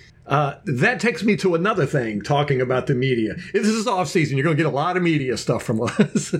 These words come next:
This is when we focus on the media. Uh, a YouTuber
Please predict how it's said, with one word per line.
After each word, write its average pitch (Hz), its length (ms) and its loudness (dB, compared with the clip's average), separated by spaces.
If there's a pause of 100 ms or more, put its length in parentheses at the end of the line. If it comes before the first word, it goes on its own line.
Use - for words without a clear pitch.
(260)
This 143 140 0
is 147 120 4
when 165 120 4
we 160 100 4
focus 185 380 0
on 170 100 2
the 160 80 0
media. 143 400 0 (320)
Uh, 170 360 0 (840)
a 196 100 4
YouTuber 208 760 0